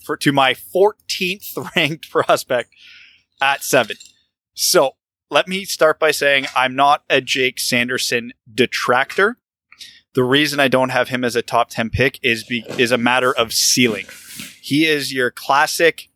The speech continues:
high floor, low ceiling pick to me. Um, and I'm sure he's, it's a position of need for New Jersey.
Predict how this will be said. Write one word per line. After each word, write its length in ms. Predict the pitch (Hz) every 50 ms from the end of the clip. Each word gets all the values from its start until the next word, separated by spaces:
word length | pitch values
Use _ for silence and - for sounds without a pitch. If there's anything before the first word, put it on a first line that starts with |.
| _ _ _ _
high 320 | - - 131 131 143 156
floor, 460 | - - - 151 147 143 143 139 135 131
low 300 | 123 120 120 123 127 131
ceiling 500 | - - - 135 127 123 127 123 117 113
pick 280 | - - 127 - _ -
to 80 | 175 175
me. 240 | 175 196 214 233 - _ _ _ _ _ _ _ _ _
Um, 480 | 135 123 123 117 117 117 117 113 120 - _ _ _ _ _ _ _ _ _ _ _
and 400 | 147 131 127 127 127 127 123 135 - -
I'm 200 | 123 127 127 123
sure 280 | - - 151 151 151
he's, 240 | 139 147 143 135 - - -
it's 200 | 160 151 113 -
a 60 | 127
position 400 | - 139 127 147 151 - 165 147
of 80 | 123
need 240 | 120 131 135 143 135
for 100 | - -
New 120 | 147 143 139
Jersey. 480 | 127 123 120 120 117 127 131 127 135